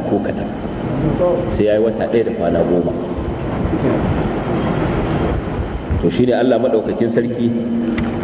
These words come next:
ya ce, "Wa ma khalaqa Allahu fis samawati wal ard," da abinda Allah ya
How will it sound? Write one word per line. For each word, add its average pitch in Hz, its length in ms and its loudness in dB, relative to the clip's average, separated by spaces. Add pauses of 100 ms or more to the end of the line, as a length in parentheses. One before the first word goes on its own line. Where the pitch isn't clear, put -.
(1700)
ya 110 80 4
ce, 113 160 0
"Wa 110 160 4
ma 135 160 2
khalaqa 123 320 0
Allahu 117 400 0
fis 127 160 -2
samawati 113 480 2
wal 98 180 2
ard," - 460 0
da 98 160 4
abinda 123 320 2
Allah 123 180 2
ya 120 180 2